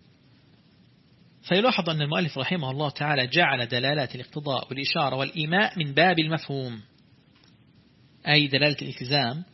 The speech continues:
جعلها من باب المفهوم، وهو مسبوق في هذا،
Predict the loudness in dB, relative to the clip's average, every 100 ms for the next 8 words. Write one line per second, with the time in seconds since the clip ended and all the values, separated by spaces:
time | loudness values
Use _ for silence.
0 | _ -20 -20 -18 0 2 4 2 2 0
1 | -2 2 2 2 -2 -6 -12 -14 -20 _
2 | _ _ -20 _ _ _ _ _ _ _
3 | _ _ _ _ -4 0 0 2 2 0
4 | -2 -6 -8 -10